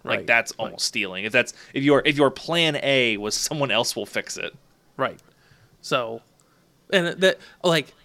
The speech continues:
Speaker 2: when it comes to games that I won't play,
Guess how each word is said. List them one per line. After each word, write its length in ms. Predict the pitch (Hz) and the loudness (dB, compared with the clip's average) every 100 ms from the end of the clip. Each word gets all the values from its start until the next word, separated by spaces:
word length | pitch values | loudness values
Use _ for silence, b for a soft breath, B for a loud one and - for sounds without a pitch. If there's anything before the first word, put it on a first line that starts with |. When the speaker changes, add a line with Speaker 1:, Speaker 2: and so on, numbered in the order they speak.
| _ _ _ | _ _ _
Speaker 2:
when 180 | 175 185 | 0 2
it 80 | 185 | 4
comes 240 | 185 190 | 2 2
to 380 | - 175 151 131 - - | -2 -4 -4 -6 -12 -16
games 420 | 143 160 185 190 - | -2 0 0 -2 -4
that 160 | 156 | -4
I 200 | - 147 | 0 -2
won't 340 | 151 143 143 _ | 0 -2 -4 _
play, 460 | - 131 - 113 | -10 -8 -8 -14